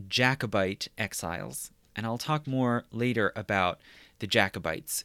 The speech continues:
because this is a very important and complicated thread in the development of Freemasonry, is this connection to Jacobitism. But just in brief, the Jacobites were the supporters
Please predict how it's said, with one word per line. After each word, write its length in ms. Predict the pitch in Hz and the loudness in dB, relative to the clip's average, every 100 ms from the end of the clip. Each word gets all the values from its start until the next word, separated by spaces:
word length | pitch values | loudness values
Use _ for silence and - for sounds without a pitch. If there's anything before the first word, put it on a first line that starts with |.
| - | -10
because 340 | 110 117 - | -10 -8 -6
this 180 | 123 117 | -6 -6
is 140 | 113 | -4
a 60 | 110 | -6
very 540 | 98 120 120 120 113 - | 2 6 6 6 0 -6
important 720 | 107 - 127 110 101 - - | -8 -2 0 0 -2 -4 -6
and 160 | 104 | -8
complicated 680 | - 120 110 113 - 104 98 | -4 -2 -2 -4 -4 -4 -4
thread 520 | - 113 107 82 - 120 - - - - | -4 2 4 4 0 -8 -16 -20 -20 -16
in 160 | - 113 | -6 -2
the 80 | 110 | -2
development 540 | 104 110 107 92 98 - | 0 2 2 2 -4 -6
of 100 | 101 | -10
Freemasonry, 720 | - 110 92 82 - 82 - | -4 -2 -2 -4 -6 -6 -8
is 120 | 107 | -8
this 180 | - 101 | -4 -4
connection 460 | - 110 113 - 107 | -4 -2 -2 -2 -4
to 160 | - | -4
Jacobitism. 880 | 98 98 - 151 139 - 87 95 - | -6 -6 0 2 2 -2 -6 -6 -8
But 140 | - 104 - - - - - | -6 -6 -8 -20 -18 -18 -8
just 340 | - 139 139 - | 2 4 4 0
in 220 | 120 117 | -2 0
brief, 400 | 131 151 151 151 | 6 6 6 2
the 80 | 127 | -2
Jacobites 800 | 131 127 135 123 123 113 - - | 4 4 4 0 2 2 2 0
were 140 | 113 | 0
the 100 | 104 | 0
supporters 960 | 107 - 110 - 180 147 123 123 - | 0 -2 -4 2 4 6 4 2 0